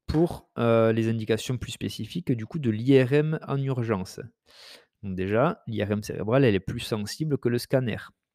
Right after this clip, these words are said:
Donc, elle est à préférer en première intention, si c'est disponible, en cas de suspicion d'A V C ischémique.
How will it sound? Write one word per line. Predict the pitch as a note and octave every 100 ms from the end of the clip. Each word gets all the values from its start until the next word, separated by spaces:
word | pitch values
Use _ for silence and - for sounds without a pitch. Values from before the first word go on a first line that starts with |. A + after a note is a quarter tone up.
| -
Donc, | G2+ G#2 A#2+ A2 - -
elle | A#2 A#2
est | A2+
à | G#2+
préférer | - G#2+ A#2 A2
en | G2+
première | - G2 F#2+
intention, | F#2 F2 E2+ - C#3+ F3
si | - -
c'est | - G#2+
disponible, | G2 - - G2+ A#2+ D3 A3+ _ - - _ _
en | B2+ C#3
cas | C#3 C3
de | A2
suspicion | - A2+ A#2+ - A#2+
d'A | G#2+
V | G2 G2+
C | -
ischémique. | A2 - - G#2+ B2+ D3+